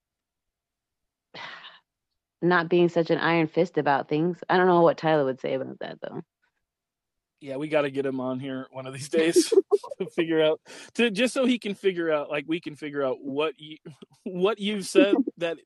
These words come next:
Speaker 2: that you thought was true, that just turns out is not true at all. <laughs>
Speaker 1: Oh, yeah, I'd be
Speaker 2: Um,
Speaker 1: very
Speaker 2: I'm,
Speaker 1: curious.
Speaker 2: I'm not, I'm not good with, like,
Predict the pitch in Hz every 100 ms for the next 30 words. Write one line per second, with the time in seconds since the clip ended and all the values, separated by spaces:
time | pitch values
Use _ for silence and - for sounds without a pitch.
0 | _ 156 180 180 - 170 - - 151 -
1 | 147 143 135 127 _ _ _ - 156 160
2 | 165 - 165 151 139 135 131 139 143 135
3 | _ 320 160 143 - 339 - 311 - -
4 | 196 - 254 - _ _ _ _ _ _
5 | 160 170 160 160 160 170 170 156 220 311
6 | 151 156 - _ _ _ _ _ _ _
7 | _ - 330 370 339 - _ 254 339 339
8 | 311 202 208 208 196 170 - _ 170 156
9 | 131 _